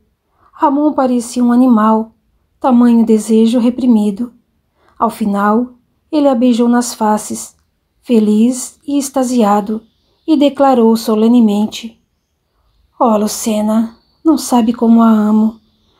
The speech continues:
Juro que farei de você a mulher mais feliz e realizada do mundo." Lucena exultou.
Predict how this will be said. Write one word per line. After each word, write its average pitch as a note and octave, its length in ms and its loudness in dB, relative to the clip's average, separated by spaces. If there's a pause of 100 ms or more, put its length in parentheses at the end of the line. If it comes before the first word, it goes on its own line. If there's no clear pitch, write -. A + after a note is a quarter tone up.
(260)
Juro C4+ 300 2
que A#3+ 120 -10
farei A3+ 300 0
de A3 100 0
você A3 380 -2
a A3+ 60 2
mulher A3 280 4
mais A#3+ 320 2
feliz A3+ 380 0
e A3+ 60 2
realizada G#3+ 600 0
do B3 140 2
mundo." G#3+ 480 0 (1500)
Lucena D4 440 2
exultou. A#3 640 -2